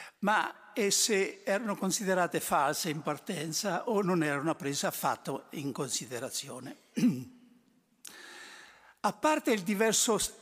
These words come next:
modo di intendere la Chiesa, tutti i cristiani condividevano l'assioma tradizionale: "Fuori della Chiesa non c'è salvezza. Extra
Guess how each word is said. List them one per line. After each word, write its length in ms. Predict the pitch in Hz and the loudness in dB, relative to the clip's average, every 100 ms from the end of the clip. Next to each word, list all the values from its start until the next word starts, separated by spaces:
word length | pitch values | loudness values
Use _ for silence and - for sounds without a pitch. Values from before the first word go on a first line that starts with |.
| - - - | -20 -20 -14
modo 560 | 247 254 175 202 220 196 | -8 -2 2 4 4 2
di 140 | 180 | 0
intendere 800 | 180 175 196 190 180 170 156 - | 0 2 2 2 0 0 0 -2
la 160 | 175 156 | -4 -4
Chiesa, 720 | - 196 143 143 196 175 320 - - - - - - | -2 0 0 0 0 0 -2 -10 -20 -20 -20 -20 -4
tutti 380 | 294 311 - | 0 0 0
i 40 | 220 | -2
cristiani 760 | 202 220 - 233 170 147 165 | 0 0 0 2 2 2 0
condividevano 1000 | 196 208 190 208 202 214 226 185 165 180 | 0 0 0 0 -2 0 2 2 2 0
l'assioma 720 | 170 208 220 - 226 214 190 | 2 2 4 4 4 4 4
tradizionale: 1120 | 185 185 156 151 - 147 143 147 147 175 277 - - - - - - - - | 0 -2 -2 -2 0 0 0 -2 -2 0 0 -4 -20 -20 -20 -20 -20 -18 -10
"Fuori 460 | - 254 240 226 | -2 4 4 4
della 240 | 190 196 254 | 2 2 0
Chiesa 680 | 254 208 156 - 202 277 311 | -2 0 0 2 0 -2 0
non 180 | 262 226 | 2 2
c'è 260 | 170 151 - | 0 -4 -2
salvezza. 840 | - 190 139 120 107 - 185 190 - _ - | 0 0 0 -4 -2 -2 -4 -8 -16 _ -10
Extra 540 | - 185 160 - 135 | -2 0 0 -2 -6